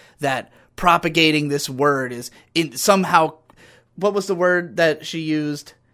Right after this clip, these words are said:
Reinforcing deadly ideas. That using the word trap is reinforcing people who want to hurt people who they consider traps, even though you can just as easily be using the word. I mean,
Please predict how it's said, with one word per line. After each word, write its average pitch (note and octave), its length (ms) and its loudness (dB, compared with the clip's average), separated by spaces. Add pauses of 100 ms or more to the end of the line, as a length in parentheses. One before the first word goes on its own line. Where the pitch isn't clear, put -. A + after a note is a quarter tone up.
(200)
Reinforcing F#3 1080 4
deadly D#3 500 2
ideas. C#3 680 -2
That D#3 220 0 (140)
using C4 500 2
the D#4 80 4
word D4+ 300 4
trap G3+ 560 4
is F#3+ 260 4
reinforcing B3 1600 2 (100)
people C4+ 440 2
who A#3+ 160 2
want G3 580 2
to C#4 160 4
hurt C4 420 4 (300)
people C#4 340 4
who B3+ 140 8
they B3+ 160 6
consider C#4 420 -2
traps, A3+ 640 4 (300)
even C4+ 360 4
though D4+ 140 12
you C4 180 6
can B3 240 4
just C4+ 400 2
as A#3 220 0
easily A#3 460 2
be G#3 80 -2
using G#3 420 2
the A3+ 80 4
word. G3+ 460 4 (260)
I D#4 80 6
mean, D#4+ 160 0